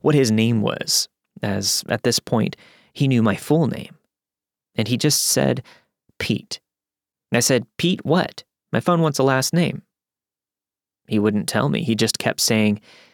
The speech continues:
"Just call me Pete." I later found out that Pete was a fake name. Anyway, I got into my house and I texted him, just to let him know that I was home safe.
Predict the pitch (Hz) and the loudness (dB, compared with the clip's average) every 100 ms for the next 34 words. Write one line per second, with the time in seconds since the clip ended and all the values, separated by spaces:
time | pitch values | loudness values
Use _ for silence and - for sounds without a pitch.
0 | _ _ - 151 190 - - 147 147 139 | _ _ -2 0 2 0 -2 0 0 0
1 | 107 - - - - - - _ _ _ | -2 -4 -8 -10 -10 -14 -16 _ _ _
2 | _ _ _ _ _ - 104 101 104 - | _ _ _ _ _ -2 0 2 0 0
3 | 101 104 117 - 107 - - 151 - _ | 0 2 0 -2 -4 -4 -2 -2 -4 _
4 | _ - 104 113 104 113 107 113 101 - | _ -2 0 0 -2 0 -2 0 -2 -4
5 | - _ _ _ _ _ _ _ _ _ | -16 _ _ _ _ _ _ _ _ _
6 | _ - 165 156 147 143 180 - - 151 | _ -2 2 4 2 2 0 -2 -2 0
7 | 156 127 107 135 135 - 120 110 - 123 | 2 0 0 0 0 0 0 0 -2 -4
8 | - - - - - - - - - - | -2 -2 -2 -6 -10 -12 -14 -20 -20 -12
9 | - 175 202 180 175 147 107 107 113 107 | -2 2 4 4 4 2 4 4 4 2
10 | - 156 143 123 - 160 - - - | 2 0 -2 -2 0 -2 -2 -8 -20